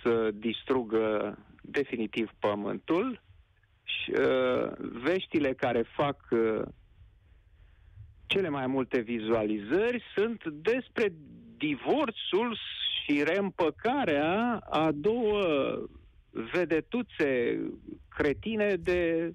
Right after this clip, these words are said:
uh, TikTok, de o act-, o ac-,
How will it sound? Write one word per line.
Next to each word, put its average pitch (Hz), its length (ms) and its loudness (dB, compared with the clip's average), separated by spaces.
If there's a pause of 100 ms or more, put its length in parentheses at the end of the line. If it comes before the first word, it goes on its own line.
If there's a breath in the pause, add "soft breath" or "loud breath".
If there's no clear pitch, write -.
uh, 151 500 -2 (240)
TikTok, - 720 -6 (120)
de - 300 -4 (380)
o - 220 0 (220)
act-, - 560 -4
o 120 520 2
ac-, 107 300 -2